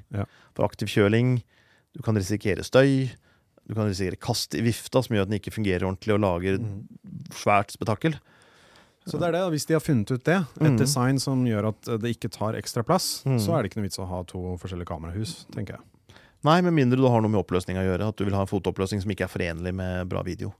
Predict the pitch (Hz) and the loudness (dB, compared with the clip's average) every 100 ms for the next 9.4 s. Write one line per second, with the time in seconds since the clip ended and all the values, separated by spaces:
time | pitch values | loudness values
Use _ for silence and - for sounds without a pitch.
0 | _ 113 - _ _ _ _ _ _ _ | _ -6 -6 _ _ _ _ _ _ _
1 | - 135 143 110 160 131 - 156 101 - | 2 4 6 4 4 4 2 -2 -2 -2
2 | 107 95 107 101 98 110 101 - 135 107 | -4 0 0 2 0 -2 -2 -2 -2 0
3 | 110 135 113 95 120 117 90 101 104 101 | -2 0 0 0 2 2 2 0 -2 -4
4 | - 92 87 92 92 98 92 90 98 - | -4 -4 -2 -2 -2 0 0 -2 -6 -8
5 | 98 90 92 95 - 165 120 104 95 92 | -6 -4 -6 -10 -8 -6 -4 -4 -4 -6
6 | - - - - 147 - - - 80 - | -10 -10 -10 -8 -10 -10 -14 -10 -10 -10
7 | - - _ _ _ - 120 113 107 - | -14 -16 _ _ _ -10 -4 -4 -4 -6
8 | 143 160 98 92 95 95 87 - - 123 | -4 -4 -4 -4 -4 -4 -6 -8 -8 -4
9 | 104 107 117 120 | -2 0 -2 -6